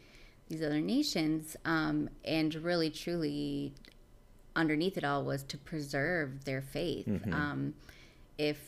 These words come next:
Speaker 1: if Israelite, Isra-, Israel as a nation would have adopted,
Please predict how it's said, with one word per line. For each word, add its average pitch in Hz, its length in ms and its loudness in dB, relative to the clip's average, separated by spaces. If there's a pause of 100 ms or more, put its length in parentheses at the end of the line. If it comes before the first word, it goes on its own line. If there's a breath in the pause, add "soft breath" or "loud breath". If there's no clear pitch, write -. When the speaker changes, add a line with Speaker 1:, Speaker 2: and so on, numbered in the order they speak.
(840)
Speaker 1:
if - 260 0 (320)
Israelite, 165 520 4 (220)
Isra-, 165 300 2 (100)
Israel 180 360 6
as 156 120 2
a 151 60 4
nation 151 580 2
would 147 160 0
have 139 300 -2 (400)
adopted, 139 600 0